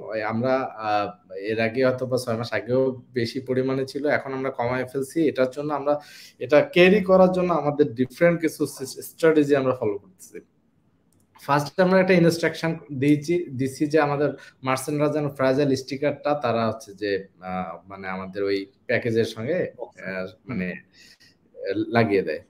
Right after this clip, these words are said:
Speaker 1: তারপরে আমরা যেটা কাজ করি, ফ্র্যাজাইলগুলো আমরা যেমন আপনি এই ফ্র্যাজাইল আইটেমটা কিভাবে ক্যারি করলে আপনার ভাঙবে না, সেই রকম আপনাকে আপনার সেই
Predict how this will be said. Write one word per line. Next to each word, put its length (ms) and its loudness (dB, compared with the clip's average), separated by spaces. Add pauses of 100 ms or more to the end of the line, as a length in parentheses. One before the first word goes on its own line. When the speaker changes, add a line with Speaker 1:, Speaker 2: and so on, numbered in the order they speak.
Speaker 1:
তারপরে 420 4
আমরা 220 6
যেটা 220 2
কাজ 260 2
করি, 240 2
ফ্র্যাজাইলগুলো 720 2 (1080)
আমরা 260 2
যেমন 260 4
আপনি 440 2 (760)
এই 140 6
ফ্র্যাজাইল 420 8
আইটেমটা 380 4
কিভাবে 600 4 (340)
ক্যারি 400 2
করলে 320 2
আপনার 280 2
ভাঙবে 360 -2
না, 220 -2
সেই 260 -2
রকম 300 2
আপনাকে 440 -2
আপনার 320 -4
সেই 460 -4